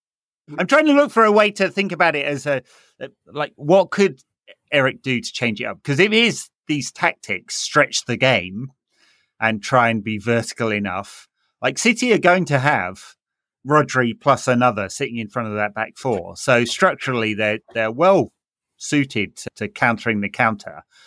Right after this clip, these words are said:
Like, Guardiola is obsessed with this. He's obsessed with the transitional moments because he got punished with it. Uh, but remember when they got,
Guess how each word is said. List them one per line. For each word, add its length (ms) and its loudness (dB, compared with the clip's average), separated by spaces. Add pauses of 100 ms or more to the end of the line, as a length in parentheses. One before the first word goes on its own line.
(260)
Like, 300 -2 (840)
Guardiola 580 6
is 200 0
obsessed 640 -2
with 160 -4
this. 260 -18
He's 260 -10
obsessed 600 -4
with 240 -2 (400)
the 180 -8
transitional 680 2
moments 420 0
because 280 -6
he 100 -6
got 220 -4
punished 440 -2
with 160 -4
it. 160 -20 (160)
Uh, 120 -10
but 200 0
remember 340 2
when 180 4
they 120 4
got, 280 2